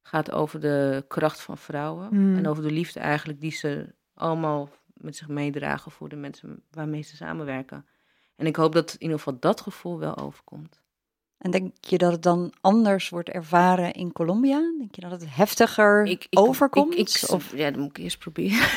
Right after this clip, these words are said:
Speaker 3: Ja.
Speaker 1: <laughs> Maar ik, ik hoop dat, weet je, als je herkenning ziet... of je kijkt ergens naar en je herkent het, je ke-, herkent
Speaker 3: Ja.
Speaker 1: een merklabel of je herkent een foto,
Speaker 2: Hmm.
Speaker 3: Ja.
Speaker 1: dan, dan heb je altijd al die persoonlijke link.
Speaker 3: Ja.
Speaker 1: En dat is hier niet.
Speaker 3: Nee.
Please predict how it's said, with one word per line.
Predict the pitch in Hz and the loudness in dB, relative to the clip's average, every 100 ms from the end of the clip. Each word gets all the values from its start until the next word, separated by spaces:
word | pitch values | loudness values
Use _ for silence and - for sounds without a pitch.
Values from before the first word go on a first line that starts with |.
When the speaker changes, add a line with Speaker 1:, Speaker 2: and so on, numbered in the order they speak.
| 240 | 6
Speaker 3:
Ja. | 214 208 190 185 - | 8 8 4 0 -10
Speaker 1:
<laughs> | - - | -14 0
Maar | 196 196 170 | 4 6 6
ik, | 202 | 2
ik | - 208 | 2 4
hoop | 196 208 190 | 6 6 6
dat, | 202 202 - | 2 2 2
weet | 220 220 | 4 4
je, | 226 240 | 4 0
als | - - - 214 - | 0 0 2 2 4
je | |
herkenning | 196 190 170 - 180 175 165 | 4 4 2 2 2 2 -2
ziet... | - 160 185 | -4 -6 -4
of | 170 - | -8 -8
je | |
kijkt | - 165 165 | -2 0 2
ergens | 160 - | -2 0
naar | 151 | 2
en | 147 | 2
je | |
herkent | 147 143 160 160 | 2 2 0 0
het, | 147 139 | -2 -6
je | |
ke-, | - - | -8 -8
herkent | 147 139 139 | -6 -4 2
Speaker 3:
Ja. | 214 196 | 4 6
Speaker 1:
een | 139 | 4
merklabel | 147 143 143 139 135 139 | 4 2 4 2 2 -2
of | - | -2
je | |
herkent | 135 131 135 | -2 0 -4
een | 139 | -4
foto, | - 147 147 202 | 0 2 4 4
Speaker 2:
Hmm. | 196 185 170 | 4 4 4
Speaker 3:
Ja. | 202 269 | 4 4
Speaker 1:
dan, | 180 196 | 4 6
dan | 196 185 | 6 4
heb | 196 190 | 0 2
je | - | 4
altijd | 190 208 214 | 6 4 2
al | - 185 | 2 4
die | 185 | 2
persoonlijke | 185 - 185 180 160 - | -2 0 2 2 0 -4
link. | - 180 180 156 - | -4 -2 -2 -4 -6
Speaker 3:
Ja. | |
Speaker 1:
En | 214 160 | -2 2
dat | 175 - | 2 2
is | - 214 - | -2 -2 -4
hier | 170 156 | -2 0
niet. | 151 131 123 - | 2 2 0 -8
Speaker 3:
Nee. | - 202 294 | -2 0 -2